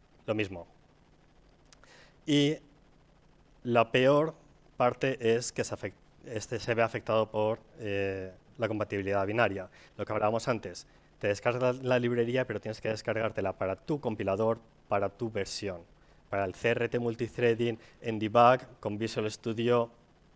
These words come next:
dos mil quince, por ejemplo.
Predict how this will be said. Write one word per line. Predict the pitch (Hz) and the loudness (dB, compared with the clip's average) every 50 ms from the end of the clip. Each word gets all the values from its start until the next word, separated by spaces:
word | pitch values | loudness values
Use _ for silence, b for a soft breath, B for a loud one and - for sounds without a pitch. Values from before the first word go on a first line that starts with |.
| _ B B B B B B B - - | _ B B B B B B B -20 -14
dos | 107 104 101 95 110 | -8 -6 -6 -4 -4
mil | 110 101 | -4 -4
quince, | - 107 98 - - 92 90 - _ _ _ _ _ _ _ _ _ _ | -4 -6 -8 -8 -10 -16 -18 -18 _ _ _ _ _ _ _ _ _ _
por | 90 90 | -16 -14
ejemplo. | - 92 85 - - - | -14 -16 -16 -16 -20 -20